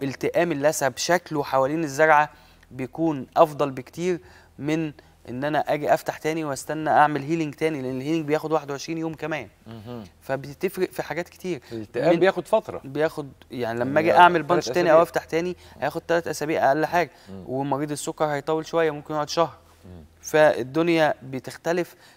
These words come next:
Speaker 1: في الهيلينج وشكل اللثة. كمان أنا لو عاجبني شكل التركيبة المؤقتة، اللثة بتعمل دوران عليها، بتعمل شكل عليها كويس،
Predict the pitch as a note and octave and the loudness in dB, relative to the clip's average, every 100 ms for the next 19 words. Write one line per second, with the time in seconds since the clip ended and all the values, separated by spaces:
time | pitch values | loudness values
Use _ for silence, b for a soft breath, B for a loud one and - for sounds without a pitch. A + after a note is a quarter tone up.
0 | _ - C#3 A#2+ B2 C#3 F3+ F#3 E3+ - | _ -6 -4 -4 -6 -6 -4 -4 -6 -10
1 | b b b A#2 C#3 D3+ C3+ - F3 D#3 | b b b -10 -4 -2 -2 -4 -6 -4
2 | D3 D#3 E3+ E3+ b b - C#3 F3 F#3 | -2 -2 -2 -8 b b -6 -2 0 0
3 | F3 F3+ E3 D#3+ D#3 F3 E3+ D#3+ F3 E3+ | 0 4 6 8 6 4 -2 -4 -4 -6
4 | D#3+ C#3+ B2+ E3+ C#3+ A#2+ - B2+ G#2+ - | -8 -8 -8 -10 -6 -8 -8 -4 -4 0
5 | D#3+ E3 D#3 B B B C3 C3 C#3+ F3 | -2 0 -4 B B B -8 0 2 4
6 | E3+ D3+ F3 E3 D3 C#3 C#3+ D#3 C3 D3 | 2 0 0 0 2 4 4 2 0 -2
7 | D3 C3+ - D3 D3 - E3 - A#2 C3 | -6 -6 -6 -6 -6 -6 -8 -4 -4 -4
8 | C#3+ - D#3 F3+ | -6 -4 -2 -2